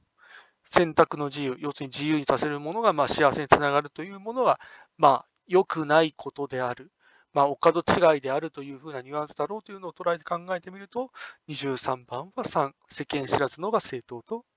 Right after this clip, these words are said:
なりますと。えー、そして、えー、第五段落に飛んで、えー、二十四番に行きたいと思います。えー、二十四番は、まあ、動詞なんですが、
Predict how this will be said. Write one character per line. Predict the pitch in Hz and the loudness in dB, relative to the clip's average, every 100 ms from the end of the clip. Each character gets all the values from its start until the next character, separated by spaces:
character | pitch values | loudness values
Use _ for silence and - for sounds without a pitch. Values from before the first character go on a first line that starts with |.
| - | -14
な | 120 | -14
り | 107 | -14
ま | 101 | -16
す | - | -16
と。 | - _ _ _ _ _ _ _ _ _ _ _ _ _ _ _ - - - - _ _ | -16 _ _ _ _ _ _ _ _ _ _ _ _ _ _ _ -16 -16 -20 -20 _ _
え | 147 143 | -20 -16
ー、 | |
そ | - | -14
し | 151 | -14
て、 | - 202 | -8 -4
え | 175 170 165 160 156 | -2 -2 -4 -4 -8
ー、 | _ 156 | _ 6
第 | 160 165 | 6 8
五 | 165 | 4
段 | 160 143 | 4 2
落 | - 123 | -8 -12
に | |
飛 | - 123 | -14 -10
ん | 156 | 0
で、 | 208 - | 0 0
え | 135 | -6
ー、 | 127 | -6
二 | 135 | -8
十 | 120 | -8
四 | 123 196 | -10 -6
番 | 190 | -6
に | 127 | -6
行 | |
き | |
た | 127 | -10
い | |
と | - | -12
思 | 113 | -14
い | |
ま | 107 | -12
す。 | - - - - _ | -14 -14 -20 -20 _
え | 156 | -4
ー、 | |
二 | 175 | -4
十 | 180 165 | 0 0
四 | 151 | 4
番 | 143 147 | 4 6
は、 | 220 | 2
ま | 139 | 0
あ、 | 120 | 0
動 | 143 143 139 | 0 2 2
詞 | 170 | 2
な | 139 120 | 0 -4
ん | |
で | - | -2
す | - 147 | 2 4
が、 | 196 | 4